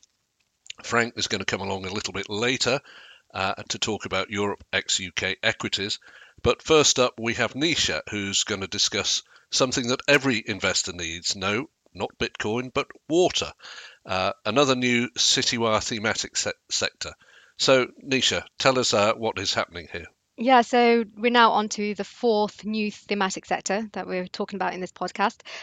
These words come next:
Speaker 2: um, which is equity water. Um, we all know we drink water, we use water in everyday life. Um, so it is very important to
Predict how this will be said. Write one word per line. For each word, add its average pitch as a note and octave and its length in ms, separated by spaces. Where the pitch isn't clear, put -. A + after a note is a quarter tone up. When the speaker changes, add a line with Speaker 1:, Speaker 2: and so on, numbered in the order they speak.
Speaker 2:
um, G#3 200
which - 180
is G#3+ 300
equity A3 500
water. G#3 720
Um, A3+ 360
we B3+ 100
all C4+ 100
know A#3 220
we G3+ 100
drink A#3 240
water, G#3+ 380
we A3 100
use A#3 220
water A3 240
in G3+ 80
everyday G3 300
life. G#3 440
Um, G3+ 480
so - 180
it G#3+ 380
is C4+ 220
very A3 320
important G3+ 500
to G3 380